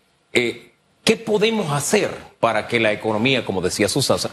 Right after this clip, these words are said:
Susan hace algunos segundos, esa reactivación de verdad, le metamos el pie al acelerador? ¿Qué está haciendo falta para que eso suceda? Y entramos en lo que se nos quedó pendiente de la primera pregunta de las,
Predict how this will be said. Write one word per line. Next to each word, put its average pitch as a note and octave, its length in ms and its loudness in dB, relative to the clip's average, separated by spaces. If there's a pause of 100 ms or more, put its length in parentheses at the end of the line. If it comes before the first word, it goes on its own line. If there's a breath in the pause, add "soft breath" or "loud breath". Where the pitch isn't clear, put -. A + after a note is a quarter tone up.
(120)
Susan A#2 320 2
hace G2 140 2
algunos A#2+ 260 2
segundos, A#2 300 2
esa A#2+ 320 0 (200 loud breath)
reactivación C#3+ 1080 2
de D3+ 100 4
verdad, G#2 440 0
le E3+ 100 2
metamos C3 540 0
el F#2+ 160 2
pie A#2 220 4
al B2+ 100 2
acelerador? A2+ 560 0
¿Qué C#3+ 80 -2
está D3 180 -2
haciendo C#3 340 2
falta - 720 -2 (500 soft breath)
para G#2 260 0
que A#2+ 220 2
eso A2+ 340 0
suceda? A#2+ 500 2
Y E3 100 4
entramos E3+ 360 0
en C3+ 80 0
lo B2 100 0
que B2 180 2
se C3 140 2
nos A2+ 80 2
quedó C3+ 200 2
pendiente B2+ 400 2
de A#2+ 80 4
la A2 100 0
primera A2+ 300 0
pregunta G#2+ 420 2
de G2+ 100 0
las, F#2+ 220 0